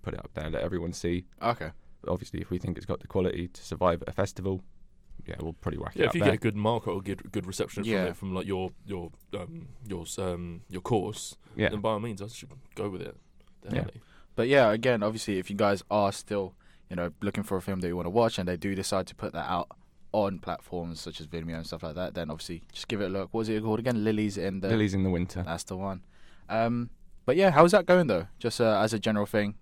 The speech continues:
Speaker 2: you know, uh, obviously you guys, have you guys finished film, uh, filming it yet? Or?
Speaker 1: Uh, we might have to reshoot some bits. We'll
Speaker 2: Okay.
Speaker 1: see.
Speaker 2: Okay.
Speaker 1: Uh, there's always, there's always potential for reshoots when you do this kind of thing.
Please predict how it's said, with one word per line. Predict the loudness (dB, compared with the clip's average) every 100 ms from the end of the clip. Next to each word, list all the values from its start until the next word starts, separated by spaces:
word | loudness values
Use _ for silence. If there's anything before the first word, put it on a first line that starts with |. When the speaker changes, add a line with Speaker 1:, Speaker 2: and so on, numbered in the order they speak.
| -8
Speaker 2:
you |
know, | -4 0
uh, | 0 -2 -4 -18 -18
obviously | -12 -8 -4
you |
guys, | -2 -2
have | -2 -2
you | 2
guys | 2
finished | 2 -2 0
film, | -4 -2
uh, | -2 0
filming | 0 0
it | -2
yet? | -6 -8
Or? | -8 -6 4
Speaker 1:
Uh, | 8 8 8
we | 6 0 -4
might | 2 2 2
have | -2 -2
to | -2
reshoot | 0 -2 -4 -6
some | -6 -2
bits. | -2 -2 -4
We'll | -4
Speaker 2:
Okay. | 2 2 2
Speaker 1:
see. | 0 -12 -4
Speaker 2:
Okay. | 6 6
Speaker 1:
Uh, |
there's | 6 4
always, | 4 4
there's | 4 4
always | 2 0
potential | -2 -2 -2 -4
for | -2
reshoots | 0 0 -4 -6 -4
when | -2
you |
do | 0 0
this | -2
kind | 0 0
of | 2
thing. | 0 0